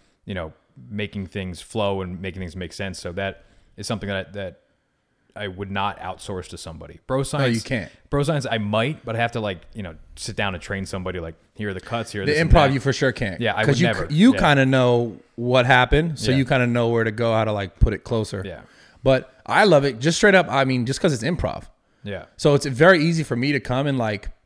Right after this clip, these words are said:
Speaker 2: 'cause I, I know the character that, like, I have to, it's like I have to be, like, almost, like, non-combative sometimes and, like, let
Speaker 1: Yeah.
Speaker 2: you do your thing. And then, and, like, I remember when we were doing this in the beginning,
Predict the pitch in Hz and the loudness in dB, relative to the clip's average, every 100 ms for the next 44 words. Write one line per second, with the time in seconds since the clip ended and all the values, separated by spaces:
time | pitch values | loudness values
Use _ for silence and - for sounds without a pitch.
0 | - 143 165 160 143 135 135 131 143 131 | -4 2 4 4 2 -2 0 2 2 0
1 | - 127 131 - 123 117 107 98 - 110 | 0 2 2 0 -2 -2 -4 -4 -4 -2
2 | 107 110 104 101 - _ _ _ _ _ | -2 -2 -4 -8 -10 _ _ _ _ _
3 | _ _ 131 143 135 131 139 - 135 123 | _ _ -2 0 2 4 2 2 0 2
4 | 120 113 104 95 - - _ _ _ _ | 0 0 -2 -6 -12 -20 _ _ _ _
5 | _ _ _ - - _ _ 131 139 131 | _ _ _ -20 -20 _ _ 0 2 2
6 | - 120 110 101 - 101 107 117 127 127 | 2 -2 -2 -4 -8 -4 -2 0 -2 -2
7 | 117 104 110 131 - - - _ - 143 | 0 0 2 0 -2 -12 -18 _ -4 -4
8 | 139 151 151 151 131 117 104 101 113 - | -2 0 0 -2 -2 -2 -2 -2 -4 -2
9 | 123 117 120 127 135 139 120 110 - 120 | -4 -2 0 0 -2 -2 -2 -6 -8 -6
10 | 131 123 117 120 123 143 151 135 127 123 | -4 -4 -4 -4 -2 0 2 0 0 -4
11 | 113 127 117 117 107 107 95 95 117 113 | -8 -8 -4 -4 -4 -6 -8 -6 -4 -4